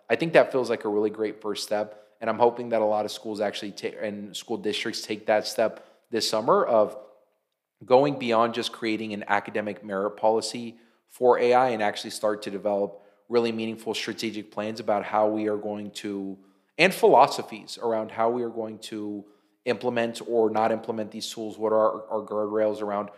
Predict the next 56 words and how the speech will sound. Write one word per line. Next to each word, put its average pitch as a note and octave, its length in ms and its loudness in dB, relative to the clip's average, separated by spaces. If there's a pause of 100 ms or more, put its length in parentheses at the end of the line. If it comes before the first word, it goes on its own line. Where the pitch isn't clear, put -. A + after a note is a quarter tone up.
(200)
where A2 140 8
we A2 100 4
ultimately A2 460 0
believe G#2 480 -8 (340)
that G#2 180 -2
they G#2+ 120 0
are G#2 100 2
useful G#2 420 -4
versus G#2 440 -4
where G#2+ 160 2
they're G2+ 160 -2
not. G#2 380 -2 (180)
So - 120 -2
that C3+ 200 10
feels D3 160 0
like C3 140 2
a A2+ 40 -2
really G#2+ 180 2
great G#2 260 -4
next F#2+ 200 -12
step. A2 180 -2
There F3 120 6
was C4+ 120 0
a D#3+ 60 8
lot A2 180 6
of G#2+ 100 -2
steps - 300 -4
that G#2+ 120 0
actually G#2 300 -2
really G#2 140 -4
stood - 220 -8
out G2+ 180 -2
to A2 80 -14
me G#2 160 -10
in G2 120 -10 (340)
that A2 180 2
last G#2 280 2
response. G2+ 440 -4
I G#2+ 80 0
think A2 320 -10 (320)
another G#2+ 320 6
one A2+ 160 2
that A#2 140 4
really A2+ 200 2
stood A2+ 180 2
out A2 180 4
to A#2+ 100 -12
me A2+ 100 -6
was G#2 160 -4
this G#2+ 160 -2
idea G#2 260 2
of F#2+ 60 -2
fostering G#2 460 -2
a G2 60 -6
culture G#2+ 380 -2
of G2 120 -2